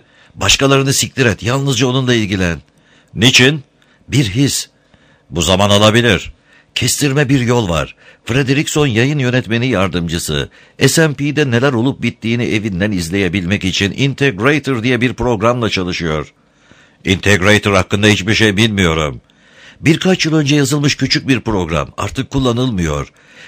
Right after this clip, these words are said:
Integrator'da bir yazılım hatası var. Hacker Cumhuriyeti'nin arşivlerinde bulabilirsin. Teorik olarak bu programı tersine çevirip işteki bilgisayarından evdeki bilgisayarına girebilirsin."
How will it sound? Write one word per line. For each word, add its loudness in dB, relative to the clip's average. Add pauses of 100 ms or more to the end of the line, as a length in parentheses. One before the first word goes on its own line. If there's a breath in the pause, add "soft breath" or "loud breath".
Integrator'da 2
bir 0
yazılım 2
hatası -2
var. -4 (280 loud breath)
Hacker 0
Cumhuriyeti'nin 0
arşivlerinde -2
bulabilirsin. -2 (440 loud breath)
Teorik 2
olarak 0
bu -2
programı 0
tersine -2
çevirip -2
işteki -4
bilgisayarından 0
evdeki -2
bilgisayarına -2
girebilirsin." -2